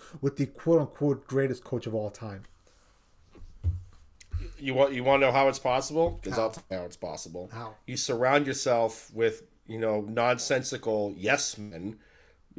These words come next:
Speaker 2: because you don't wanna pay anybody at the offensive coordinator position or whatever. If you were to say, if people were to say, "Hey, Matt Patricia's back on this team as a def-, de facto defensive coordinator,"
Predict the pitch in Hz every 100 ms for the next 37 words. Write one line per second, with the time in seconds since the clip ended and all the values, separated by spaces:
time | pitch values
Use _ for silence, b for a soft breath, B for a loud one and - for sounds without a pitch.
0 | 113 120 120 123 110 117 117 127 127 127
1 | 107 - 147 156 101 98 98 85 90 123
2 | - b b b 120 123 117 120 139 123
3 | 120 - 123 120 120 113 110 117 107 110
4 | 107 117 107 107 107 104 b b b 123
5 | 120 113 160 180 302 359 349 - 143 107
6 | 92 - - 151 156 247 269 247 190 160
7 | 147 120 110 110 190 233 - 208 190 160
8 | 139 127 123 113 104 - 123 107 95 104
9 | - 117 101 110 113 110 123 131 139 120
10 | 117 110 117 110 101 - 104 90 87 78
11 | 73